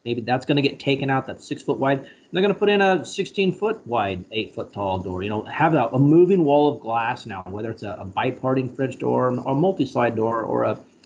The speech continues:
or a bifold door. So we see a lot more of that. Maybe they expand the deck, but then you've got all this glass that's letting in this light. You know, again, we're blurring that line between the inside and the outside. So, um,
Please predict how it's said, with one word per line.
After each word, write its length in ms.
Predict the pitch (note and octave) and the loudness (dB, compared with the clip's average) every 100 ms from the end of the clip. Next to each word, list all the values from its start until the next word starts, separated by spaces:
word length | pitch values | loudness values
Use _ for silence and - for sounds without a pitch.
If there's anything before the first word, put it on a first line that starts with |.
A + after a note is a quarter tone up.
| _ - | _ -2
or 180 | E3+ | 0
a 20 | C#3 | 4
bifold 380 | F3+ F3+ C#3+ | 2 2 0
door. 160 | A2 G2+ | -2 -6
So 280 | - B2 - - _ _ | -4 -6 -6 -20 _ _
we 80 | D#3 | -6
see 120 | - | 0
a 80 | G#3 | 4
lot 180 | F3+ F3+ | 4 4
more 120 | F3+ | 4
of 80 | E3 | 4
that. 180 | E3+ E3+ | 4 4
Maybe 140 | D#3+ | 2
they 80 | D3 | 0
expand 360 | - - D#3 D3+ | -2 -4 -2 -2
the 60 | |
deck, 400 | B2+ C3+ A3 - | 0 2 0 -2
but 140 | C3 D3+ | -8 -4
then 120 | D3 | 0
you've 140 | D3 | 0
got 260 | D3 C3+ - | 0 -2 -2
all 200 | B2+ D3 | 0 2
this 160 | E3+ D#3+ | 2 -2
glass 440 | - B2 C3 C3 | -6 -4 -2 -4
that's 120 | A#2 | -6
letting 220 | B2 A#2+ B2 | -6 -4 -2
in 60 | |
this 160 | B2 A2+ | -6 -6
light. 280 | A2 A2+ G#2+ | -4 -4 -4
You 60 | |
know, 80 | G#2+ | -6
again, 220 | G2+ C3+ | -4 0
we're 80 | B2+ | -2
blurring 420 | A#2 C3 D3 D#3 | 2 2 4 2
that 140 | C3+ G#2 | 0 -4
line 340 | A2 B2 B2+ A#2+ | -4 -4 -2 -4
between 180 | - G#2+ | -6 -8
the 80 | |
inside 260 | A2 A2 G#2+ | -8 -8 -8
and 60 | G#2+ | -6
the 60 | |
outside. 420 | G#2+ G#2+ G2 G2 | -6 -8 -8 -8
So, 220 | - A2 G#2+ - _ _ _ | -4 -4 -4 -12 _ _ _
um, 440 | C3 C3 C3 B2 | 4 4 2 -2